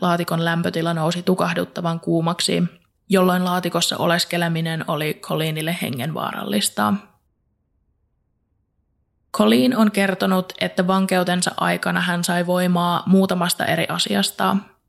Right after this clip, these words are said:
Hän mietti usein hyviä muistojaan perheensä kanssa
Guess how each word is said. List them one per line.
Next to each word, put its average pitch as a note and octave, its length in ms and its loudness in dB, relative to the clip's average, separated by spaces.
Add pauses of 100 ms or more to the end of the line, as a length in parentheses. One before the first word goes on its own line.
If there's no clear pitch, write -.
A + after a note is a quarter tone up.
(580)
Hän F#3+ 200 2
mietti F#3+ 340 4
usein F#3+ 420 2
hyviä F#3 260 4
muistojaan F3+ 580 0
perheensä F3+ 560 0
kanssa F3 540 0